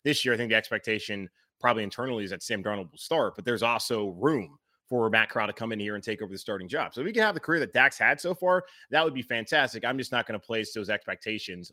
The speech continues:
on him. While the potential, it's possible that's there. And you also gave me the height, Dak being six two, Matt Corral being six two. Matt Corral's not six two, he's six foot. That's what he's actually. But he, he has the opportunity to be a good player. Let's just, uh, give him time. All right, going to Steven,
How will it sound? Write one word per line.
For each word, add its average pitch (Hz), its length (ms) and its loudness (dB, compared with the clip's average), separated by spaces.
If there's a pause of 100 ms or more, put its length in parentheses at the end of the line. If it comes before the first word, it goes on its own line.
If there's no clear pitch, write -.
on 117 200 -4
him. 98 160 -6
While 113 200 2
the 101 80 -10
potential, 107 720 -2 (260)
it's 147 160 -4
possible 135 360 4
that's 90 200 -8
there. 117 180 0 (540)
And 123 100 -2
you 143 80 4
also 147 220 4
gave 131 100 2
me 110 80 -4
the 98 100 -8
height, 107 420 0
Dak 104 240 -2
being 101 120 -12
six - 180 -14
two, 113 200 -6
Matt 98 180 -4
Corral 101 140 -6
being 92 120 -10
six - 200 -18
two. 92 100 -14 (120)
Matt 113 220 -2
Corral's 90 260 -6
not 87 200 -10
six - 220 -16
two, 80 160 -14
he's 82 120 -12
six - 220 -10
foot. 90 320 -6 (260)
That's 101 200 -4
what 98 100 -8
he's 90 120 -8
actually. 92 400 0
But 95 180 -6
he, 175 220 -4 (200)
he 170 60 -2
has 180 120 8
the 170 60 6
opportunity 151 280 2
to - 20 -6
be 139 80 0
a 131 80 0
good 95 60 -6
player. 87 260 -2
Let's 98 160 -8
just, 131 200 -6
uh, 127 120 2
give 113 180 -4
him 110 60 -8
time. 85 240 -10 (420)
All 107 60 -2
right, 95 140 0
going 110 160 -4
to 107 40 -6
Steven, 104 480 -6